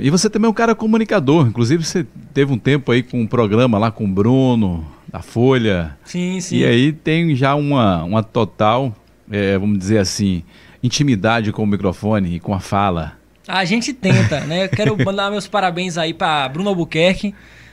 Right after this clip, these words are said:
Speaker 2: né? Grande amigo aí. Talvez esteja assistindo a gente agora aí, mas ele falou que com certeza ia passar no programa, deu uma oportunidade. A gen-, a gente teve o elenco lá no programa A Voz da Juventude,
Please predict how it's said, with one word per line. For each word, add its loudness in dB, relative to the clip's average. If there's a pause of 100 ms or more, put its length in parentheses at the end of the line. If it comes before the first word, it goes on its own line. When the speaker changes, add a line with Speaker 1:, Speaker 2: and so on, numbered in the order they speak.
Speaker 2:
né? -10
Grande -4
amigo -4
aí. -8 (360)
Talvez -4
esteja -6
assistindo -10
a -10
gente -10
agora -6
aí, -6
mas -4
ele -6
falou -10
que -16
com -8
certeza -2
ia 0
passar -2
no -4
programa, -6 (580)
deu -4
uma -2
oportunidade. -2
A -6
gen-, -10
a -8
gente -12
teve -6
o -4
elenco -6
lá -4 (440)
no -10
programa -2
A 0
Voz 0
da -2
Juventude, -6